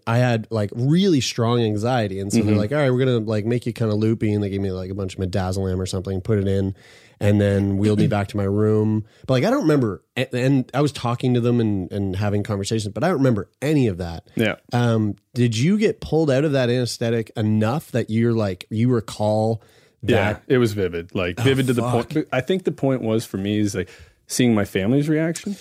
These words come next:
Speaker 2: My dad's a really calm, level-headed dude, and he was, like,
Speaker 1: In
Speaker 2: pe-,
Speaker 1: tears.
Speaker 2: pieces, like, 'cause
Speaker 1: Oh.
Speaker 2: nobody knew how bad it was, right? They
Speaker 1: Right.
Speaker 2: thought they hear emerg-, anybody hears emergency surgery, they're like,
Speaker 1: Fuck.
Speaker 2: "You, we were just supposed to be here for a few hours. He was just getting a scope. We're getting a test. We're gonna get out of here."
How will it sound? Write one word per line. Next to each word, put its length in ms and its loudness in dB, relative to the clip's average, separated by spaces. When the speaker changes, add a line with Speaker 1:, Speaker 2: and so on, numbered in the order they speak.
Speaker 2:
My 120 2
dad's 320 0
a 60 0
really 180 -2
calm, 420 -8
level-headed 500 0
dude, 280 2
and 100 -2
he 120 -2
was, 200 -8
like, 320 -10
Speaker 1:
In 120 6
Speaker 2:
pe-, 80 2
Speaker 1:
tears. 320 2
Speaker 2:
pieces, 480 -2
like, 240 -4
'cause 300 2
Speaker 1:
Oh. 40 4
Speaker 2:
nobody 240 4
knew 140 4
how 140 0
bad 320 -2
it 80 -2
was, 280 -12
right? 180 0
They 120 4
Speaker 1:
Right. 80 2
Speaker 2:
thought 260 0
they 160 2
hear 240 2
emerg-, 300 0
anybody 280 0
hears 240 -4
emergency 440 -4
surgery, 360 0
they're 140 -4
like, 240 -4
Speaker 1:
Fuck. 220 0
Speaker 2:
"You, 80 6
we 160 4
were 80 4
just 160 2
supposed 200 0
to 40 -14
be 80 0
here 140 2
for 100 -4
a 40 -4
few 200 0
hours. 340 2
He 60 0
was 100 0
just 140 -4
getting 160 -6
a 60 -12
scope. 420 -2
We're 80 -8
getting 160 -8
a 40 -18
test. 280 -2
We're 120 -8
gonna 100 -6
get 80 0
out 60 2
of 40 -2
here." 160 -2